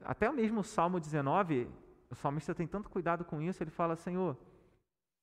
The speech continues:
perdoa os meus pecados, até mesmo os que me são ocultos." Quem poderia ter toda a consciência e entendimento dos seus próprios pecados? A gente peca, a gente não tem nem noção, às vezes, daquilo, dos erros que a gente cometeu. Às vezes a gente falhou com alguém, não percebeu.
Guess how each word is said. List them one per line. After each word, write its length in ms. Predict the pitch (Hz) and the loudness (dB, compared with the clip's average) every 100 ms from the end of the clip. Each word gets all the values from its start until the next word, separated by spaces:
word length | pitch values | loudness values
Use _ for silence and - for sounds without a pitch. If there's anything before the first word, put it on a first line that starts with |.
| _ _ _ | _ _ _
perdoa 320 | 175 165 151 | 2 4 4
os 80 | 254 | 2
meus 220 | 240 220 | 2 -2
pecados, 420 | - 185 - 190 185 | -2 -2 2 2 2
até 220 | 185 233 | 0 0
mesmo 540 | 196 196 214 220 214 | 4 4 4 -2 -2
os 140 | 202 - | -4 -6
que 140 | 220 | -4
me 100 | 214 | -4
são 220 | - 208 | -2 -2
ocultos." 560 | 240 - 202 226 226 - - - - _ _ _ _ _ _ _ - | -2 0 0 0 -2 -10 -20 -20 -20 _ _ _ _ _ _ _ -2
Quem 180 | 226 370 | -2 4
poderia 480 | 277 226 202 196 | 4 6 6 6
ter 260 | 208 214 202 | 2 2 -2
toda 340 | - 202 233 | 0 0 0
a 40 | 233 | -2
consciência 720 | - 214 214 - 180 202 202 | -4 -4 -6 -4 -2 -2 -4
e 40 | |
entendimento 580 | 180 190 175 156 175 175 | -4 -4 -4 -2 -4 -4
dos 100 | 160 | -8
seus 220 | - 170 | -4 -6
próprios 420 | - 151 156 151 - | -4 -4 -4 -8 -8
pecados? 480 | 143 - 123 120 | -8 -2 -2 -2
A 40 | 147 | -4
gente 220 | 196 339 - - - _ _ | -10 -14 -18 -20 -20 _ _
peca, 280 | 220 262 269 | 2 4 2
a 60 | 214 | 0
gente 180 | 226 | -2
não 60 | 240 | -8
tem 160 | 226 240 | -6 -4
nem 140 | 247 | 0
noção, 260 | 277 233 240 | 0 0 0
às 100 | 202 | 4
vezes, 200 | 208 214 | 4 4
daquilo, 360 | 196 208 202 | 2 2 2
dos 240 | 170 185 139 | 4 2 6
erros 260 | 170 190 | 6 6
que 80 | - | 2
a 20 | |
gente 140 | 151 - | -4 -4
cometeu. 580 | 165 156 - 156 175 170 - - | -2 -2 0 2 2 0 -8 -4
Às 140 | 143 | -2
vezes 120 | 156 180 | 0 0
a 40 | |
gente 160 | 185 - | -2 0
falhou 260 | 190 175 | 4 4
com 140 | 185 196 | 4 2
alguém, 320 | 165 147 180 | 2 0 -2
não 80 | 175 | -2
percebeu. 680 | 170 - 165 123 151 170 | -6 -4 -2 2 4 2